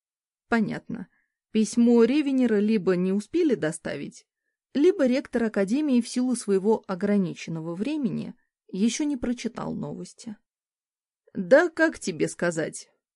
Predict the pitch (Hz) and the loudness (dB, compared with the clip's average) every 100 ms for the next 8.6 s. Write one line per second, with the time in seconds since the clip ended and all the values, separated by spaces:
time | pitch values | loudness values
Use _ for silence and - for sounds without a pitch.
0 | _ _ - 175 170 170 254 226 180 156 | _ _ -4 0 0 2 0 0 -2 -4
1 | 156 180 170 185 208 147 180 - _ _ | -8 -8 -6 -6 -6 -8 -10 -16 _ _
2 | _ _ _ _ - - 220 240 349 392 | _ _ _ _ -12 0 2 4 4 2
3 | 349 339 339 - 294 294 302 349 359 226 | 2 0 -2 -4 -4 -2 -2 -4 -2 -4
4 | - 160 156 165 - 156 - _ _ _ | -4 -8 -6 -6 -4 -8 -8 _ _ _
5 | _ _ _ _ _ _ 196 269 277 311 | _ _ _ _ _ _ 0 2 4 4
6 | 311 185 147 160 156 - _ _ _ _ | 4 2 -2 -8 -10 -12 _ _ _ _
7 | - 196 247 285 269 220 175 165 156 - | -4 0 2 0 0 0 0 -4 -8 -10
8 | 185 - 190 180 143 | -14 -10 -8 -8 -10